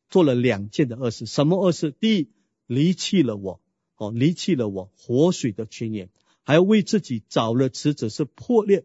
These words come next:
不能存水的池子。神就用了这两个形容，这两件事情告诉他们，离弃我是什么东西？他们离弃神，他们宁可不要神，哦，全部什么？以为可以靠做自己，依靠自己，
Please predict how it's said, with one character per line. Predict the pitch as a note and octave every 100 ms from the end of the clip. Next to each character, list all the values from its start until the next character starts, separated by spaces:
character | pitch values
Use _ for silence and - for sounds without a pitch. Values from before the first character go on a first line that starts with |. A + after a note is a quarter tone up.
| -
不 | G#3
能 | C3+ B2
存 | - - B2 C3+ E3+
水 | - G#2
的 | - G2 -
池 | - A#2
子。 | G#2 G2 _ _ _
神 | - F#3 D#3
就 | F#3+
用 | F3+ D#3
了 | B2+
这 | - F#3+
两 | B2 F#2+ G2+
个 | C#3
形 | - - A2+
容， | A2+ G2+ _ -
这 | G#3
两 | D3 G2 F#2
件 | C#3+
事 | - C3+
情 | G#2+ G2+
告 | A#2
诉 | G#2+ A#2
他 | G#2
们， | F#2 _ _ _
离 | B2 D#3 F3+
弃 | - F3
我 | G#2
是 | - D#3
什 | A2
么 | G2 A#2
东 | A#2+
西？ | A2 A2+ - _ _
他 | - D#3+
们 | C#3+ A2
离 | A2
弃 | - C3+
神， | A2+ G2+ F#2 _ _ _
他 | G#3
们 | G3 E3
宁 | C#3 E3+
可 | -
不 | - D3+
要 | C#3 A2
神， | - G#2+ F2+ _ _ _
哦， | G#2 _
全 | - E3
部 | G3+
什 | - G#2+
么？ | G#2 _ _
以 | - C3+
为 | E3
可 | - E3
以 | C3
靠 | - - C#3+
做 | - C3+
自 | - E3+
己， | - - - _ _ _
依 | A3 A#3
靠 | - A3 D#3+
自 | - E3+
己， | - F#2